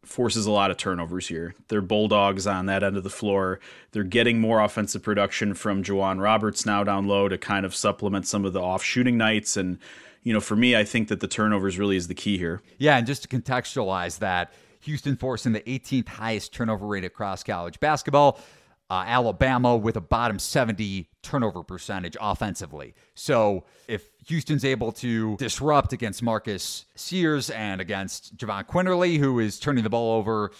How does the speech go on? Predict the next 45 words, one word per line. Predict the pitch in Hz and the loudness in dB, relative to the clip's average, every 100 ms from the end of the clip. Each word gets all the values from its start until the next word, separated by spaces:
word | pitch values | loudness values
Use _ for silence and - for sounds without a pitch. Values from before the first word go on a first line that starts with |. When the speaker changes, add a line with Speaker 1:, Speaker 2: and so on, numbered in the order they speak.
| - - | -20 -10
Speaker 2:
at | 110 110 | -4 -2
an | 104 92 - | -2 -4 -10
extremely | 123 - 220 202 | -12 2 4 6
high | 165 170 | 6 8
rate | 156 170 143 | 8 6 2
like | 135 | -2
we've | 139 110 | -2 -2
seen | 190 147 | 2 2
in | 156 | 4
his | 160 165 | 2 2
collegiate | - 160 151 151 | 0 0 0 -2
career, | - 151 147 147 139 - - - | -2 -2 2 2 0 -4 -20 0
then | 120 127 120 120 120 113 _ 117 104 | 4 6 6 4 2 0 _ -20 -8
Alabama's | 123 139 127 127 117 117 | 0 2 4 2 2 2
offense | 113 123 110 | 0 0 -4
will | 107 127 | -2 -4
struggle. | 110 127 101 131 | -2 -2 -2 -2
But | 120 117 127 - _ _ _ _ _ - | -2 -2 -2 -6 _ _ _ _ _ -4
like | 131 131 | -2 2
I | 131 | 4
hit | 143 139 | 4 4
on | 139 | 2
at | 117 | 0
the | |
beginning | 104 104 127 | -4 -2 -2
of | |
the | 113 | 0
podcast | 135 160 - 117 - | 0 0 2 -2 -2
when | 117 | -4
I | 110 | -4
was | - | -2
talking | 127 113 117 | -2 0 0
about | 110 - | 0 0
three-point | 120 113 120 117 | -6 -2 -2 -2
regression, | 101 - 113 120 - 98 | -6 -4 -4 -4 -6 -8
especially | - 117 107 - 107 107 92 - _ | -8 -6 -6 -6 -4 -4 -6 -14 _
on | 110 117 | -4 -2
the | 98 | -4
defensive | 92 113 - 92 | -4 -4 -4 -2
end, | 117 92 | -2 -2
Houston | - 127 - 127 | -8 -12 -4 -2
allowing | 110 104 104 98 | 0 0 0 -2
opponents | - 107 104 - | -2 -2 -2 -6
to | 95 | -14
shoot | - 104 | -6 -6